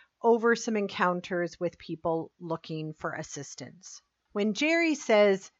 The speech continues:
"Help me, help you," his point is that what his client needs to do is show up in a way that would help the agent get him what he wants. Now,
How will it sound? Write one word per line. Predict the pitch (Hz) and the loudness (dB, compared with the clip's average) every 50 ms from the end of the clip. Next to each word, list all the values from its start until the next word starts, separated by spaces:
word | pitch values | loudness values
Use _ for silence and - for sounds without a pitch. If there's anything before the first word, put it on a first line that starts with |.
| _ _ - | _ _ -8
"Help | - - 226 202 196 196 - 196 | 0 4 4 4 4 2 -4 -4
me, | 196 190 185 185 | -2 -2 0 -2
help | 160 165 185 160 165 160 _ - | 0 0 0 -2 -2 -4 _ -8
you," | 240 285 320 311 240 196 180 165 160 156 160 160 _ _ _ _ _ _ _ _ _ _ _ _ _ _ | -6 -2 2 4 4 4 4 4 0 -2 -4 -8 _ _ _ _ _ _ _ _ _ _ _ _ _ _
his | - 269 247 - | -2 -2 -2 -2
point | - - - 311 330 359 381 359 - - | -4 -8 -2 -2 0 0 0 0 0 2
is | 220 180 175 175 170 - | 4 4 4 4 2 0
that | - 214 185 - - _ - | 0 2 2 2 0 _ -4
what | 208 240 233 | -2 0 2
his | 247 247 247 - | 2 0 0 -4
client | - - - - 285 285 320 339 349 349 302 - - _ _ _ | -16 -12 -6 -2 0 0 2 0 0 -2 -2 -4 -6 _ _ _
needs | - 220 226 226 226 208 185 - - | -6 -4 -2 -2 -2 -4 -6 -12 -12
to | - 214 | -10 -8
do | 185 202 233 262 262 226 196 - | -6 -4 -2 -2 0 0 0 0
is | - 196 190 | -2 -2 -2
show | - - - 247 233 226 226 233 | -2 -2 0 2 2 2 4 2
up | 226 226 - | 2 0 -2
in | 233 208 | -4 -4
a | 202 196 | -4 -4
way | 190 208 269 330 320 254 214 185 180 180 180 - _ _ _ _ _ | -2 0 2 2 2 2 2 2 0 0 -2 -4 _ _ _ _ _
that | - 190 175 190 | -4 -4 -2 0
would | 214 214 | -2 -2
help | 220 - - - 339 370 359 - - | -2 -4 0 2 4 2 2 0 -4
the | 233 202 185 | -2 2 2
agent | 175 170 165 - 185 180 - - | 2 2 0 -2 -4 -4 -6 -6
get | - 170 165 165 | -4 -2 -2 -2
him | 151 175 180 156 156 | -2 -4 -6 -4 -4
what | 151 139 135 | -6 -6 -8
he | - - 165 151 | -8 -10 -10 -8
wants. | 139 143 143 139 127 113 - - _ _ - - - - _ _ _ _ _ _ _ _ _ _ _ _ _ _ _ _ _ _ _ _ _ _ _ - | -6 -4 -4 -4 -6 -6 -12 -18 _ _ -20 -20 -20 -20 _ _ _ _ _ _ _ _ _ _ _ _ _ _ _ _ _ _ _ _ _ _ _ 4
Now, | 233 233 233 233 233 226 220 214 | 6 8 10 10 10 8 6 4